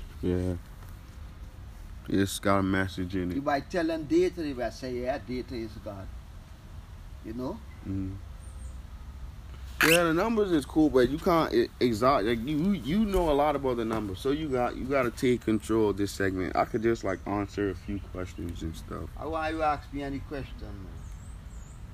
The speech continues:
Speaker 2: Yeah, I'm gonna name, I'm gonna name the gods and goddesses of the Egyptian pantheon. I'm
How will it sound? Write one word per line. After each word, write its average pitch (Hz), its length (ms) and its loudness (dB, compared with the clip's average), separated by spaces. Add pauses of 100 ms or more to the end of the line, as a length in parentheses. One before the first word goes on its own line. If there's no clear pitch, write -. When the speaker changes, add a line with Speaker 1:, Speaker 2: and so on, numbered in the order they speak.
(580)
Speaker 2:
Yeah, 147 220 2
I'm 151 120 -2
gonna 175 300 2
name, 165 560 2 (320)
I'm 143 180 -2
gonna 170 280 0
name 160 360 0
the 139 100 -4
gods 147 380 0
and 127 220 -4
goddesses 135 600 -2 (440)
of 123 180 -6
the 127 140 -2 (340)
Egyptian 143 640 -6
pantheon. 151 580 -4
I'm 127 160 -4